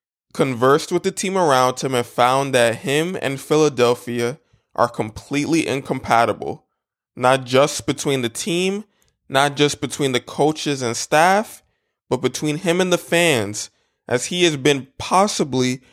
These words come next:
the most attacked player since the end of the playoffs. In the past year, he was uncharacteristically less aggressive as a player,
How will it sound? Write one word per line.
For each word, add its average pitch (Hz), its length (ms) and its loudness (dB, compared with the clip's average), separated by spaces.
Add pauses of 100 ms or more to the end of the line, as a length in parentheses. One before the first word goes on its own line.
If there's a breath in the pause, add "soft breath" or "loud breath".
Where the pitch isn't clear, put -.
(240 soft breath)
the 131 120 -2
most 143 420 2
attacked - 580 -2
player 131 580 0 (380)
since - 440 -2
the 147 140 0
end 135 140 0
of 135 60 -4
the 131 100 0
playoffs. 95 680 -2 (460)
In 135 120 2
the 127 80 0
past 160 440 0
year, 165 220 2
he 151 140 0
was 143 180 2
uncharacteristically 190 1300 0
less 139 300 2
aggressive 151 580 0
as 123 180 2
a 117 60 -4
player, 104 520 -6